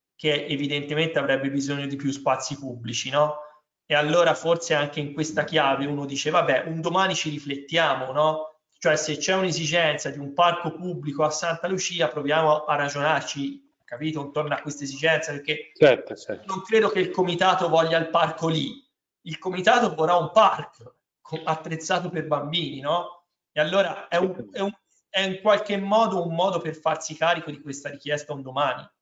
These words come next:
Speaker 1: ok?
Speaker 2: Certamente, sono d'accordo.
Speaker 1: Allora vado avanti.
Speaker 2: Direi di procedere, sì.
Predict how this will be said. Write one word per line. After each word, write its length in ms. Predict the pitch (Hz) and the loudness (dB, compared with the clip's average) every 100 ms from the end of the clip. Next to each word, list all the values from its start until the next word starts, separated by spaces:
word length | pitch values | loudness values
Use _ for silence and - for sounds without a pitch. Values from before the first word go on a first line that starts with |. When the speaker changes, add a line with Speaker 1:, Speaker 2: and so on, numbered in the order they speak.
| _ | _
Speaker 1:
ok? 720 | 135 - 131 143 139 - - _ _ _ - - | -20 -4 0 2 0 -4 -16 _ _ _ -20 -18
Speaker 2:
Certamente, 840 | - 139 135 123 101 92 - - - - | 4 4 6 4 4 2 -6 -12 -12 -12
sono 220 | - 131 | 0 4
d'accordo. 640 | 123 120 110 101 95 95 - - - _ _ _ _ _ 466 _ _ _ _ _ _ _ _ _ _ _ _ _ | 6 6 6 6 6 -4 -12 -20 -20 _ _ _ _ _ _ _ _ _ _ _ _ _ _ _ _ _ _ _
Speaker 1:
Allora 260 | 160 208 202 | 0 4 6
vado 140 | 165 | 6
avanti. 800 | 175 202 - - 139 123 - _ _ _ _ _ - _ | 4 2 -2 -8 -14 -14 -18 _ _ _ _ _ -20 _
Speaker 2:
Direi 240 | - 123 123 | 4 6 6
di 100 | 120 | 4
procedere, 640 | 127 - 117 101 92 85 | 0 4 4 4 0 -8
sì. 260 | - 117 | -10 -10